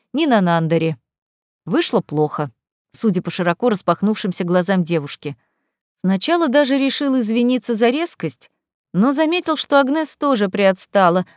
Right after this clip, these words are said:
а вот Адриан, наоборот, подозрительно вырвался вперёд. Так что я его нагнал, кивнул Нандеру, что мы отдельно, за ним следом,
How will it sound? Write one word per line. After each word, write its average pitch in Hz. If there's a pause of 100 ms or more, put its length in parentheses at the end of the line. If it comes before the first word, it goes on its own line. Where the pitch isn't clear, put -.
(100)
а 180
вот 180
Адриан, 190
наоборот, 175
подозрительно 185
вырвался 240
вперёд. 175 (680)
Так 277
что -
я 262
его 240
нагнал, 202 (160)
кивнул 214
Нандеру, 196
что -
мы 202
отдельно, 170
за 220
ним 165
следом, 180